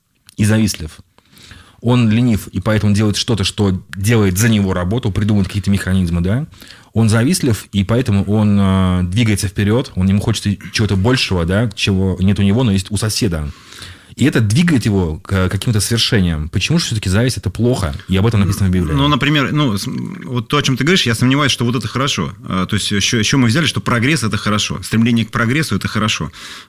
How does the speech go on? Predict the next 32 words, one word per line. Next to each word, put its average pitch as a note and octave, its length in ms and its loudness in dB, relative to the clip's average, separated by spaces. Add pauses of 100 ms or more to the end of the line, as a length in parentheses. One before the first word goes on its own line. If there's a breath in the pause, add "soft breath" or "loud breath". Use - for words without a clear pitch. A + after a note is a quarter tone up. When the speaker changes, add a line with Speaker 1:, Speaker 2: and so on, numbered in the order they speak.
Speaker 2:
М, F2+ 260 2
я F2 300 0
вот F2+ 160 -4
не F#2+ 120 4
уверен G#2+ 280 0
так - 180 -8
на F#2 60 -4
сто - 160 -6
процентов. G2 540 -4
Speaker 1:
Мгм. F#2+ 280 2
Speaker 2:
И A2+ 200 2
то, C#3 100 0
что C3+ 160 -2
человек, C3+ 360 -2
э, A2 720 -2
ленив, D3+ 480 2
э, G2 360 -2 (500 loud breath)
это, F#2+ 280 -4
ну, G#2 160 2
не G2 80 2
всегда. G#2 320 0
Ну, B2+ 380 0
я B2+ 180 2
знаю, C3 200 0
слышал, G#2+ 300 0
там, F2+ 300 0
э, F2+ 180 -2
лень — A#2 220 2
двигатель A2 340 -2
прогресса, C3+ 420 0
или G2 120 2
Speaker 1:
Да-да-да. A2 220 4